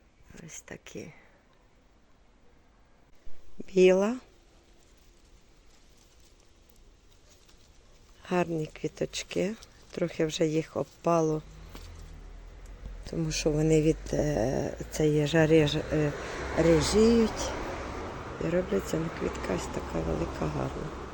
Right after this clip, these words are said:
От, ось яка. Кущ не дуже так наріс,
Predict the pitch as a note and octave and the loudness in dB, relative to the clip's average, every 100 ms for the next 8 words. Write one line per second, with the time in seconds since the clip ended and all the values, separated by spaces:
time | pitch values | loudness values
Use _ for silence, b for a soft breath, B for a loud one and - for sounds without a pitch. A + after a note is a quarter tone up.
0 | - - - - - - - - - - | -14 -16 -16 -16 -16 -18 -18 -18 -20 -20
1 | - - - - - - D3+ C#3+ - - | -20 -20 -20 -20 -20 -14 -12 -12 -14 -12
2 | C#3+ - - - - - - - - - | -10 -8 -10 -12 -10 -12 -12 -18 -20 -20
3 | - - - - B B B - - G#3 | -20 -20 -18 -18 B B B -14 -4 -4
4 | - E3 D#3 G#3 G#3+ B3 - G#3+ - G#3 | -2 0 0 0 -2 -4 -4 -4 0 0
5 | G#3 G#3 G#3 - - | 0 -2 -2 -4 -6